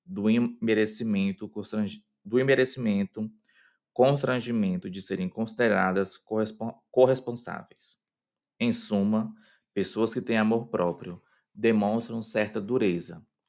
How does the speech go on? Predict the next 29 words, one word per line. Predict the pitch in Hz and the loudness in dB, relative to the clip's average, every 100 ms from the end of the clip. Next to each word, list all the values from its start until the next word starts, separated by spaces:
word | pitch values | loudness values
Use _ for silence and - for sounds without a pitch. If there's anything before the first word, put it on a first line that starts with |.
| - | -8
uma | |
espécie | 98 - 95 98 101 | -8 -2 0 0 0
de | 98 | 0
audácia | 95 92 98 120 - | 0 2 2 2 0
moral. | 120 123 104 87 - - _ _ _ _ | -6 -4 -4 -6 -8 -16 _ _ _ _
Apresentam | 92 104 101 92 113 117 | -4 2 2 2 0 0
o | 113 | -6
que | - | -4
antes | 104 107 | -2 0
era | 107 101 | -2 -2
chamado | - 98 95 98 | -4 -4 -4 -6
de | 107 | -8
caráter, | - 123 98 92 - 87 - _ _ | 0 2 2 0 -4 -12 -14 _ _
uma | - 95 | -4 -4
qualidade | 101 104 107 98 98 101 101 | 2 4 4 2 0 0 -2
que, | - | -4
embora | 101 90 98 95 | -4 -2 0 0
valorizada | 87 110 123 123 123 98 92 87 | 2 4 4 4 2 -2 -4 -4
em | - | -8
sentido | 95 90 90 | -8 -12 -6
abstrato, | 98 107 - 95 90 92 - - _ - - _ _ | -4 -4 -4 -4 -4 -4 -12 -20 _ -20 -20 _ _
às | 113 101 | 0 0
vezes | 98 110 117 - 90 | 2 4 4 2 -6
perde | - 104 98 107 | -2 0 0 -2
terreno | - 117 98 98 101 | -4 -2 0 0 0
para | - 98 95 | -2 -2 2
outras | 117 139 127 | 2 2 -4
virtudes | 110 120 - 110 104 107 - 101 | -4 -6 -6 -6 -4 -6 -6 -2
negociáveis, | 104 107 107 - 110 87 82 85 - | -2 0 -4 -2 -2 -2 -6 -12 -14